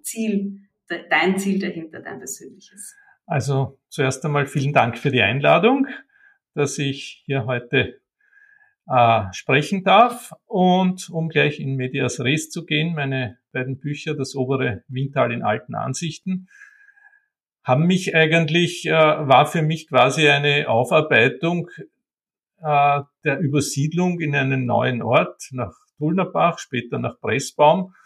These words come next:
Speaker 2: und die Auseinandersetzung mit dem Ort, mit seinen Gebäuden vor allem, weil mich durch mein Studium der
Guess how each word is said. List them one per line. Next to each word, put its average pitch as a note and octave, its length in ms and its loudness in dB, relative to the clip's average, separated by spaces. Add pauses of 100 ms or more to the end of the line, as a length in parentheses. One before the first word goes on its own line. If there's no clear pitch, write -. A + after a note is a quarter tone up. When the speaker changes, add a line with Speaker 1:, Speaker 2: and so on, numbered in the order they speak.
(160)
Speaker 2:
und D3 260 -8
die C#3+ 80 -2
Auseinandersetzung C3+ 1120 -4
mit C#3+ 200 -10
dem C#3+ 160 -6
Ort, A2+ 440 -2
mit D3 160 -8
seinen C3+ 400 -6
Gebäuden C#3 540 -4
vor C3 180 2
allem, D#3 260 0
weil C3+ 160 -8
mich A#2+ 240 -16
durch C3 160 -14
mein A#2+ 140 -12
Studium C#3 680 -10
der C3 80 -20